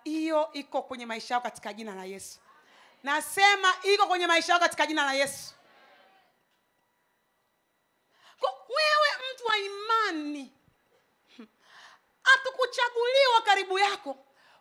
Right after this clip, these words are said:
Wa karibu yako inategemea mazingira na hali ya jinsi ulivyozaliwa na kukua na kuendelea na ulikopita. Unajikuta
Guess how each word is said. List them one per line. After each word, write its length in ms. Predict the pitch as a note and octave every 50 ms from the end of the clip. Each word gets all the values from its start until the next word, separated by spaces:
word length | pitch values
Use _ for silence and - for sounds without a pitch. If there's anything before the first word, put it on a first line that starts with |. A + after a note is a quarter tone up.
| _
Wa 160 | - C#4+ A#4
karibu 500 | - A4+ - A4 A4+ A4+ A4+ A4+ A4 A4
yako 360 | A4+ B4 C5 C#5 C5+ B4+ B4+ A4+
inategemea 600 | G#4 G#4 G4+ G#4 F#4+ G4+ G4+ G4 A4 B4 A#4+ A#4 G#4+
mazingira 760 | G4+ G4 D4 C#4 F#4+ F#4+ F#4 F#4 F#4 G#4+ A#4+ A#4 G4+ F4+ E4+
na 100 | F4 F#4
hali 540 | F#4 F4 E4+ F#4+ A4 A4 G#4+ F#4+ E4+ D4+ - - - - - -
ya 160 | G4 G4+ G4
jinsi 340 | G4 - A#4+ C5+ A#4+ - G#4+
ulivyozaliwa 800 | G#4 G#4+ G#4+ A4 G#4 D4+ G#4 F#4 F4+ F#4 G#4+ - - A4 G4+
na 80 | F#4+ F#4+
kukua 580 | - - F4+ F4+ - - A#4 A4+ G#4 F#4 E4
na 100 | E4 F4
kuendelea 580 | F4 F4 F4+ F4 E4+ F4+ F4 F4+ G#4 G#4 G4 E4+
na 80 | D#4+ D#4+
ulikopita. 520 | D#4+ D#4+ F4 D#4+ D#4+ E4 F4+ F4 - - - - _ _ _ _ _ _ _ _ _ _ _ _ _ _ _ _ _ _ _ _ _ _ _ _ _
Unajikuta 380 | A#4+ A#4+ B4 A#4+ A#4+ A#4+ C#5+